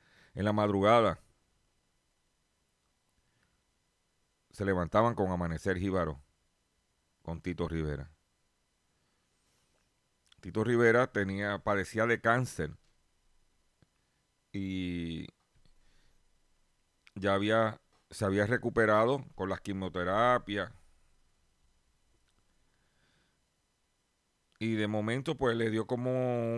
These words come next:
una pequeña pulmonía. Lo ingresaron en el hospital Hermanos Meléndez en Bayamón.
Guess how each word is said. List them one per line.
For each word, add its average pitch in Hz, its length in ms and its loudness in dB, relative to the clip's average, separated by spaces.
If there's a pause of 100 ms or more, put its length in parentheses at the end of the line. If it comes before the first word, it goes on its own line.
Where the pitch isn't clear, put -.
una 127 180 -2
pequeña 120 320 0
pulmonía. 113 720 -4 (1700)
Lo 101 120 -2
ingresaron 101 580 -2
en 117 80 0
el 107 80 2
hospital 101 540 0
Hermanos 101 400 -4
Meléndez 110 600 -2 (3250)
en 101 460 -2
Bayamón. 98 640 0